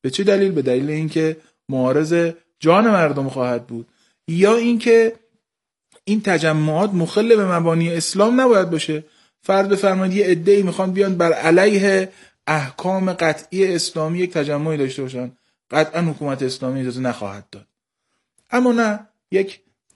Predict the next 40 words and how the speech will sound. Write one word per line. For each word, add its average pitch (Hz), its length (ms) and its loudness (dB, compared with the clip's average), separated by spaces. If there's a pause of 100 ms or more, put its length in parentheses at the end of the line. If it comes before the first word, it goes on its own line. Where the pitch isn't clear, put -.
در 143 160 0
واقع 147 280 -4
حق 175 380 -6
صریح 165 560 0
هستش 160 320 -6
که 147 280 -6
مردم 143 520 -6 (320)
در 123 160 -4
واقع 120 220 -4
به 143 100 -8
صورت، 131 420 -4
اه، 120 1160 -6
قانونی 139 560 -2
می‌تونن 175 400 -2
به 143 80 -4
اون 143 160 -6
دسترسی 135 460 -4
داشته 151 300 -6
باشن. 135 360 -6 (340)
البته 175 220 0
ما 180 320 -2 (240)
جای 160 180 4
تشکر 160 600 0
داره 147 180 2
از 123 220 -2
برخی 127 360 -4
از 127 180 -4
دستگاه‌ها 120 600 -2
و - 20 -4
مراجع 123 420 -4
محترم 139 460 -8
که 156 100 -10
در 139 160 -8
سال‌های 131 420 -8
گذشته 139 640 -8 (460)
برخی 185 340 0
از 151 140 0
این 175 100 -2
تجمعات 143 720 -4
رو 175 320 -2